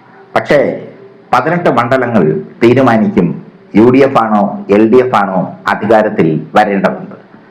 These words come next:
തദ്ദേശ സ്വയംഭരണ തെരഞ്ഞെടുപ്പിൽ ആയിരത്തി അഞ്ഞൂറിൽ താഴെ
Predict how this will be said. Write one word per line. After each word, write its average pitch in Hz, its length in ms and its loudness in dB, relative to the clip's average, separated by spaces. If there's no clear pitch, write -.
തദ്ദേശ 151 300 0
സ്വയംഭരണ 139 760 0
തെരഞ്ഞെടുപ്പിൽ 110 640 0
ആയിരത്തി 143 680 0
അഞ്ഞൂറിൽ 135 540 2
താഴെ 120 580 0